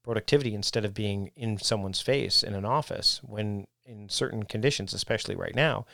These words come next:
um, there are people that have been thrust into remote work. And not talking about remote work specifically, but how do you know if you're being productive? How do you deal with boundaries? Like, I'm getting better at that. And I will continue to get better at that, which is why,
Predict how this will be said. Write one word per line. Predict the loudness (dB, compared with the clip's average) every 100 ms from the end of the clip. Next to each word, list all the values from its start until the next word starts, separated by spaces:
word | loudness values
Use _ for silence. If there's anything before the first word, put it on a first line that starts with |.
| -20 _ _ _
um, | -10 -10 -6
there | 0 0
are |
people | 0 0 0 2
that | 0
have | 0
been | -4 -8
thrust | -4 -4 -2 -8 -10
into | -10 -8
remote | -6 -6
work. | -6 -8 -10 -20 _ -2
And | 2
not | 2
talking | 6 6 6 4
about | 2 0
remote | 0 0 -2
work | -6
specifically, | -8 -4 0 0 -2 -4
but | -8 -10 -10 _ _ _ _ _
how | -4 0
do |
you | 2
know | 2
if | 0
you're | 0
being | 0 0
productive? | 4 4 2 -10 -6
How | -6
do | -4
you |
deal | -2 -2
with | 2
boundaries? | 4 2 0 -2
Like, | -2 -4 -20 -20 _
I'm | -2
getting | 4 6 6 4
better | 2 2 -2
at | -6
that. | -6 -8 -2
And | 4
I | 4
will | 4
continue | 2 0 2 4
to |
get | 4 4
better | 2
at | 4
that, | 4
which | 2 0
is | -2
why, | 2 6 6 6